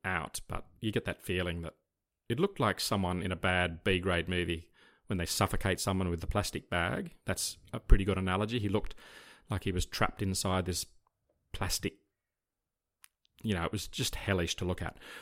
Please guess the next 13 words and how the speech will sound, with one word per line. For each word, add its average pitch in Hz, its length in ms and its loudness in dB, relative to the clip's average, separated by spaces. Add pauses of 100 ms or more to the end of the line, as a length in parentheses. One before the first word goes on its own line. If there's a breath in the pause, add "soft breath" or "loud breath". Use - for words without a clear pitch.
(300 loud breath)
But 120 180 6
we 143 200 8
were 160 100 8
under 120 160 6
strict - 340 0
instructions, 92 720 0 (120)
obviously, 98 800 2 (720)
that 98 220 0
once 127 340 4
we 113 140 6
sealed 101 440 6
the 95 60 -2
coffin, 113 520 2